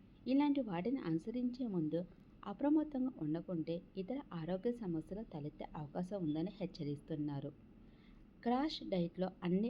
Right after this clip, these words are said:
ఆహారాలను తీసుకోవడానికి వీలు ఉండదు. కొన్నింటిని మాత్రమే తినాలని నిబంధన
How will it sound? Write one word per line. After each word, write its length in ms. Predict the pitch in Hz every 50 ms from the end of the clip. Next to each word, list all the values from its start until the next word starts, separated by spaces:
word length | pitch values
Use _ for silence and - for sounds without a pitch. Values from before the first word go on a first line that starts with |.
| 247 233
ఆహారాలను 720 | 156 147 147 170 185 196 202 208 196 185 170 156 175 202 - -
తీసుకోవడానికి 800 | - 156 156 - - 208 196 185 180 196 190 175 160 175 - 294 -
వీలు 280 | - 180 160 160 175 185
ఉండదు. 420 | 165 147 143 139 143 139 139 135 - - - - - - - - - - -
కొన్నింటిని 580 | 226 233 247 262 285 269 262 269 262 240 226 208
మాత్రమే 520 | 180 160 165 180 - - 233 240 247 240
తినాలని 520 | 240 - 156 156 170 175 180 185 185 196 208
నిబంధన 460 | 190 156 147 165 170 180 185 190 180